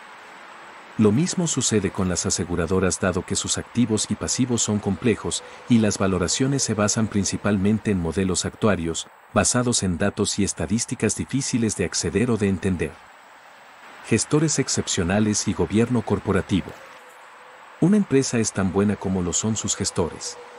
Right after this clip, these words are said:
Debe existir un alineamiento entre los gestores y los accionistas. Hay que buscar gestores con previsiones,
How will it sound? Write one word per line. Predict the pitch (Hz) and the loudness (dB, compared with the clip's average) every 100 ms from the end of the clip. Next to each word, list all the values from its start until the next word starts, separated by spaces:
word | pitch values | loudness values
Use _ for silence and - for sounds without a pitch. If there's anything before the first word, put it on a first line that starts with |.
| - - - - - - - | -20 -20 -20 -20 -20 -18 -4
Debe | 107 165 185 | 2 2 2
existir | - 131 - 156 151 | 0 -2 0 0 2
un | 143 | 2
alineamiento | 123 101 92 87 104 107 | 2 2 2 2 2 2
entre | 98 - 90 | 0 0 -2
los | 82 | -2
gestores | - - - 127 120 - | -4 -6 0 2 2 0
y | 107 | 0
los | 98 | 0
accionistas. | 104 - 107 98 85 - - - - - - - - - - - - - - | 0 0 0 2 0 -4 -8 -12 -14 -20 -20 -20 -20 -20 -20 -20 -20 -6 0
Hay | 160 | 0
que | - | 0
buscar | 160 147 - 139 | -2 -2 0 -2
gestores | - 104 - 104 98 | -2 -4 2 2 2
con | - 95 | 0 -2
previsiones, | - 92 87 127 98 82 - | 0 0 0 2 2 0 -6